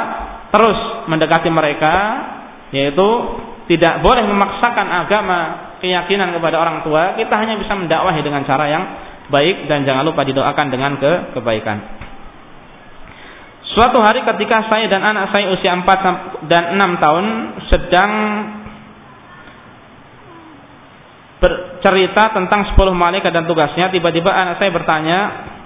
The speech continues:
kata, "Mama, Allah hebat. Kenapa kok pakai nyuruh malaikat?" Sebaliknya saya menjawab, sebaiknya saya menjawab bagaimana,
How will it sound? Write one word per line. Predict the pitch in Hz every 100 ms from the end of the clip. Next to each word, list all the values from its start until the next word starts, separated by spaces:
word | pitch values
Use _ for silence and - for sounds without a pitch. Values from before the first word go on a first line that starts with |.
| - - - - - - - - - - - - -
kata, | 170 175 185
"Mama, | 180 180 214 190
Allah | 196 165
hebat. | 156 147 131 - - - -
Kenapa | 175 175 185 226 226 -
kok | 190 - - -
pakai | 175 185 202 - 180
nyuruh | 180 185
malaikat?" | 180 180 185 175 170 147 - - -
Sebaliknya | 147 151 165 185 180
saya | 180 180 165
menjawab, | 139 143 165 - -
sebaiknya | 151 143 143 175 151
saya | 160 165
menjawab | 139 156
bagaimana, | 131 123 127 156 147 135 120 -